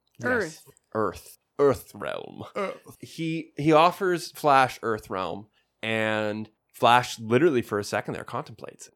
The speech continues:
Speaker 1: Well,
Speaker 3: And you see it. And
Speaker 1: yes.
Speaker 3: he's like, "So what exactly does that mean? Like, what is the deal?" And you gotta think, Flash Gordon's had more than one concussion in his life. He's a football
Speaker 2: <laughs>
Speaker 3: player.
Speaker 2: Mm-hmm.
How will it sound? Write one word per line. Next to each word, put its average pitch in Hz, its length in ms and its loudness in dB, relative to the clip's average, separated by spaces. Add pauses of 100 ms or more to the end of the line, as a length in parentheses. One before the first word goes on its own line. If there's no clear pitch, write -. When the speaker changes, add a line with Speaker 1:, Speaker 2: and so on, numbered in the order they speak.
(120)
Speaker 1:
Well, - 160 -2
Speaker 3:
And 117 80 0
you 135 120 2
see 220 320 2
it. 123 140 6 (100)
And 139 240 6
Speaker 1:
yes. 143 80 2
Speaker 3:
he's 156 160 0
like, 151 240 4
"So - 180 6
what 139 260 10
exactly 139 520 4
does 113 220 -2
that 110 220 2
mean? 139 400 2
Like, 98 220 -10
what 107 180 -2
is 107 200 -8
the 123 100 -8
deal?" 143 400 0
And 117 160 -4
you 135 60 -6
gotta 147 200 -6
think, 104 380 -12
Flash 135 280 -6
Gordon's 104 360 -6
had 98 220 -10
more 98 260 -8
than 98 200 -10
one 98 200 -10
concussion 104 640 -10
in 107 80 -12
his 107 160 -14
life. 110 220 -10
He's - 140 -12
a 202 40 -6
football 120 440 0
Speaker 2:
<laughs> 120 120 -2
Speaker 3:
player. 127 320 6
Speaker 2:
Mm-hmm. 127 100 -6